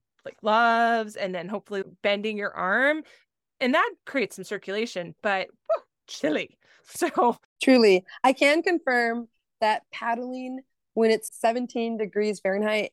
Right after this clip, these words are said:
Speaker 2: is, it's brutal. It's painful.
Speaker 1: Yeah.
Speaker 2: It hurts. I think it would be different if I had been hiking somewhere and using my whole body
Speaker 1: Right.
Speaker 2: and swinging my hands and my arms
Speaker 1: Yeah.
Speaker 2: and my fingers in a different way.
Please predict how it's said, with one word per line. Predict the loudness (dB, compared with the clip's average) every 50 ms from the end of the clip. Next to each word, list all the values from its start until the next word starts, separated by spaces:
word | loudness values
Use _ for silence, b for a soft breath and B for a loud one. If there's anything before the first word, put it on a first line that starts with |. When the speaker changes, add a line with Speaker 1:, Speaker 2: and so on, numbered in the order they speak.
| _ _
Speaker 2:
is, | 0 0 0 0 -2 -8 -12 -14 -20 _ _ _ _ _ _
it's | -6 -4 -4
brutal. | -2 4 6 6 8 8 8 6 4 4 2
It's | 2 0 0 -6 -14 _ -20 -20 -20 -6 -2
painful. | 0 0 2 0 0 -2 0 0 2 2 2 0 -2 -4 _
Speaker 1:
Yeah. | -12 -10 -8 -8 -8 -10 -10 _
Speaker 2:
It | -2 -2 -2
hurts. | 0 2 2 4 4 2 0 -2 -2
I | -2 -2
think | 0 -2 -4 -4 -2 -4
it | -6 -6
would | -2 -2 -4 -4 -2
be | -6 -6 -6
different | -4 -6 -8 -8 -6 -6 -6 -6 -6 -8 -12 _ _ _ _ _ _ _ -4
if | -4 0 2
I | 2 2
had | 4 4 0 0 0
been | -2 -4 -6
hiking | -6 -2 -2 -2 -2 0 -2 -4 -4
somewhere | -4 -4 -4 -4 -2 -2 -2 -2 -4
and | -4 -6 -4 -4
using | -2 -2 -4 -4 -6
my | -6 -8 -10 -8
whole | -4 0 0 0 0
body | 0 2 2 4 4 2 2 0 0 -2 -2 -2 -4 -4
Speaker 1:
Right. | -6
Speaker 2:
and | -8 -10 -10 -10 -14 _ _ _ _ _
swinging | -16 -14 -10 0 2 4 6 6 4 4
my | 2 0 0
hands | -2 0 0 2 0 0 -2
and | -2
my | -2 -2 0
arms | 0 0 0
Speaker 1:
Yeah. | 0 -2
Speaker 2:
and | -2 -4
my | -6 -8
fingers | -4 -4 -4 -2 0 0 0 0 0
in | -2
a | -2
different | -2 -2 -4 -4 -6 -6 -2
way. | -2 0 0 2 0 0 0 0 -2 -4